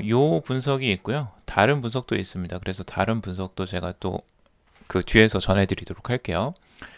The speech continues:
아무튼 여기에서 이제 지지를 계속 받고 강하게 흘러가서 정말 다시 한번 이 패턴을 깨고 올라갈지 이렇게 이제 전망하시는 분도 꽤 있고요. 그리고 두 가지 패턴이 있어요.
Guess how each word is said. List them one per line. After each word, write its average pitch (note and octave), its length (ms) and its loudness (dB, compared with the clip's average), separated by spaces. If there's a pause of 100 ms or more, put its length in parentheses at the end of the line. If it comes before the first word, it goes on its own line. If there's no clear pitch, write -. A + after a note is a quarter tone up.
(320)
아무튼 C3 420 -2
여기에서 C3+ 420 0
이제 C#3+ 140 -4
지지를 C3 680 -2
계속 B2 240 -6
받고 A#2+ 800 -4
강하게 A2+ 420 -2
흘러가서 B2 1040 -4
정말 G2+ 260 -4
다시 F#2+ 340 -6
한번 G#2 580 0
이 F#2 100 -8
패턴을 A2+ 440 -6
깨고 C3 420 -2
올라갈지 G2+ 960 -4 (760)
이렇게 D3 300 0
이제 B2+ 180 -2
전망하시는 A#2 640 -2
분도 G2+ 180 -4
꽤 C#3+ 180 -2
있고요. G#2 560 -6
그리고 G#2 420 -4
두 G#2 200 -6
가지 C3 380 -2
패턴이 A#2+ 400 -6
있어요. G2 320 -8